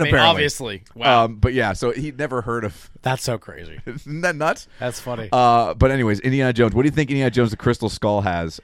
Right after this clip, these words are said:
Speaker 2: on
Speaker 1: <sighs> I would
Speaker 2: Rotten
Speaker 1: say,
Speaker 2: Tomatoes?
Speaker 1: I would say,
Speaker 2: What are you doing first?
Speaker 1: uh, critics, uh, forty, forty percent.
Speaker 2: Okay.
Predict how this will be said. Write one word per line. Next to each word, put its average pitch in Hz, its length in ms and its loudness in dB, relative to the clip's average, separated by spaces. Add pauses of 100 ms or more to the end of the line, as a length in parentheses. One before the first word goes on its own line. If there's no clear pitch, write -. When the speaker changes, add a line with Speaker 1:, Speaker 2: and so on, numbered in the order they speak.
(100)
Speaker 2:
on 85 480 -6
Speaker 1:
<sighs> - 40 -20 (500)
I 123 140 -4
would 113 60 0
Speaker 2:
Rotten 101 160 0
Speaker 1:
say, 131 240 2
Speaker 2:
Tomatoes? 113 200 -4
Speaker 1:
I 110 140 -4
would 107 180 -8
say, - 160 -8
Speaker 2:
What 113 60 4
are 120 40 4
you 113 60 0
doing 110 140 0
first? 85 280 -6 (220)
Speaker 1:
uh, 117 200 -4
critics, 147 520 -2
uh, 123 160 -4
forty, 123 680 -6 (280)
forty 123 300 -6
percent. 98 400 -14 (180)
Speaker 2:
Okay. 95 200 2